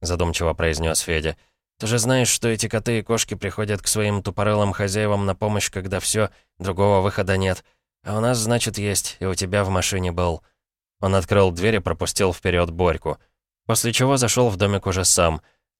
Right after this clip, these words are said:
«А может быть, мы нагнетаем?» спросил он, захлопывая дверь. «Может, все не так уж и плохо на самом деле?» Стук в дверь прервал его размышления. Переглянувшись с Борькой, он вытащил пистолет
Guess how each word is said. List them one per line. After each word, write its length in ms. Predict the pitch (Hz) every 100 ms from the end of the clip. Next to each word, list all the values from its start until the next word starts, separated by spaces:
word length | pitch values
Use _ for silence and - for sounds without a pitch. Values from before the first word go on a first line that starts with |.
| _ _
«А 60 | 87
может 280 | 107 117 113
быть, 220 | 110 110
мы 140 | 110
нагнетаем?» 680 | 110 101 107 98 117 123 98 _ _ -
спросил 460 | - - 82 85 82
он, 180 | - 90
захлопывая 640 | 78 78 87 78 80 80
дверь. 360 | 78 78 82 78 _ _ _ _
«Может, 300 | - 92 101
все 160 | - 107
не 140 | 104
так 200 | 98 104
уж 160 | 101 -
и 60 | 90
плохо 380 | - 107 123
на 100 | 113
самом 380 | 104 104 98 90
деле?» 300 | 85 87 80 - _ _ _ _ _ _ -
Стук 300 | - 120 95
в 120 | 85
дверь 260 | 85 104
прервал 460 | - 113 104 101 120
его 240 | 110 104
размышления. 800 | 104 92 101 - 98 85 71 67 - _ _
Переглянувшись 720 | 98 90 90 95 95 - 87
с 160 | 76 76
Борькой, 480 | 85 107 - 95 -
он 180 | 98 85
вытащил 440 | 92 92 - 82
пистолет 600 | 80 80 - 78 90 -